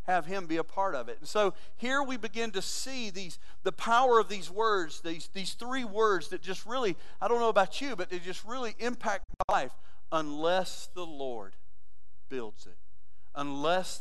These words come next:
the Lord watches over it." And so what we see here is the establishment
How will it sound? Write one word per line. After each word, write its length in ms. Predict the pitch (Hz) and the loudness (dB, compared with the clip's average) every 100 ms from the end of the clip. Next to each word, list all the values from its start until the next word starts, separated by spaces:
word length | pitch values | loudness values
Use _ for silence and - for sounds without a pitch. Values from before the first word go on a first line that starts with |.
| - | -2
the 100 | 165 | -2
Lord 580 | 147 180 151 120 113 - - - - - | 0 0 0 0 -2 -2 -2 -2 -2 -4
watches 920 | 113 131 135 135 - 135 123 - - - - - - - - 135 | -2 0 0 0 -2 -2 -2 -2 -2 -2 -2 -2 -2 -2 -2 2
over 440 | 147 135 113 104 | 2 2 -2 -4
it." 120 | 101 | -4
And 80 | - | -2
so 160 | - 151 | 0 2
what 240 | 160 196 | 4 4
we 140 | 170 165 | 2 0
see 320 | - 214 220 | -2 -2 -2
here 480 | 165 156 139 135 127 - - - | -2 -2 -2 -2 -2 -4 -4 -2
is 200 | 160 143 | -2 -2
the 100 | 165 | -2
establishment 1200 | 147 - - - 196 190 208 214 208 - 202 185 | 0 0 0 0 2 4 4 4 2 2 0 -2